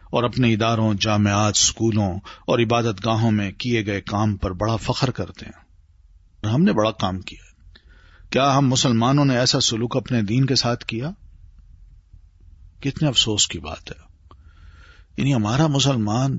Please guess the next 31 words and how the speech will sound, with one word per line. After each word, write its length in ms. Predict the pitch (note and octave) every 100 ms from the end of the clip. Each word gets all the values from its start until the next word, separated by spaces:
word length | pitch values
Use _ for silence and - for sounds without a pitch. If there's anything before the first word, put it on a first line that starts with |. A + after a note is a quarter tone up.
| G#2+
دین 200 | C3+ D#3+
سے 140 | C#3+ C3+
متنفر 600 | A2+ A#2 G#2+ A#2+ - A#2+
ہو 120 | A2
کے 140 | -
دین 360 | D3 G2+ D3 D#3
کے 100 | D3
خلاف 400 | - B2 C#3+ -
ہی 40 |
لکھنے 260 | A2+ - G#2
لگ 120 | F2+
گیا۔ 280 | - - - - - - _ - - - -
خود 220 | C#3+ D3+
بدزن 440 | A#2 C3+ B2+ D#3+
ہوا، 200 | D#3+ E3
کئیوں 440 | E3+ - F3 F#3+ F3+
کو 100 | D#3+
بدزن 380 | C3 G#2+ C#3+ D#3+
کرنے 320 | C3+ B2+ C3+
کا 220 | D#3+ D3
اس 180 | C#3+ -
نے 60 | F#3
سوچ 420 | - D3 - -
لیا 180 | F2 - - - - - - - -
اور 140 | D#3
بولتا 440 | G#2+ A#2 G#3 G3 A#2
ہے، 40 |
اب 140 | D#3+
بھی 180 | F3 G#3
بولتا 360 | C3 F#2+ -
ہے 40 | -